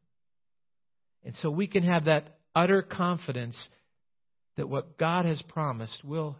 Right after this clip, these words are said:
happen. We can be sure that Jesus Christ did come. We can be sure that he will come again. <laughs> We can be sure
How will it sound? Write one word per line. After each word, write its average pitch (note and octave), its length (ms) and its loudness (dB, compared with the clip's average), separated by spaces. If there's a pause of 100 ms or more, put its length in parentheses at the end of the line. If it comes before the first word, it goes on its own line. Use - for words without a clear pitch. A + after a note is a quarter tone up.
happen. B2 300 -10 (3500)
We D#3 80 -2
can E3+ 200 0
be F3 120 2
sure E3 460 4
that C3 180 -4
Jesus C#3+ 420 -4
Christ C#3 400 -6
did C3 320 -4
come. A2 420 -10 (260)
We D3 120 -2
can E3+ 220 -2
be E3+ 180 -2
sure C#3+ 580 0 (180)
that C#3+ 120 0
he E3+ 320 0
will D3+ 560 0 (200)
come C#3+ 340 -2 (220)
again. A#2+ 400 -8 (240)
<laughs> - 80 -10 (1900)
We F3+ 120 4
can F#3+ 240 2
be F#3+ 160 2
sure D#3 520 2